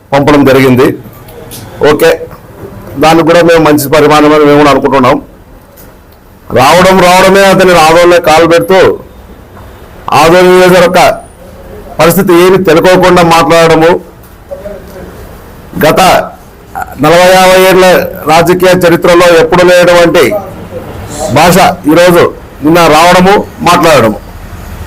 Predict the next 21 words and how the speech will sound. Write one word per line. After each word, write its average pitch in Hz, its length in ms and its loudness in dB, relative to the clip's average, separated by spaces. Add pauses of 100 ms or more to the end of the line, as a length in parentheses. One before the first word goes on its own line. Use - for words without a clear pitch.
(500)
ఒకసారి 175 380 2
గమనించాలి 175 480 2
పార్థసారథి 151 420 0
గారు 147 120 2
కూడా. 110 280 -2 (960)
ఎందుకంటే 185 420 2 (300)
నువ్వు 180 240 2
కొత్త, 175 180 0 (1300)
ఆదోళన 180 320 2
నియోజకవర్గానికి 185 600 2
మీరు 196 160 2 (100)
కొత్త. 165 140 -2 (1300)
ఫస్ట్ 208 260 0
మీరు 208 120 2
అవగాహన 196 420 2
చేసుకోండి, 190 420 2 (1400)
గతంలో 196 320 2
ఆదోళన 190 400 2 (100)
నియోజకవర్గం 185 480 2
ఎలా 180 240 2
ఉండేది, 170 360 2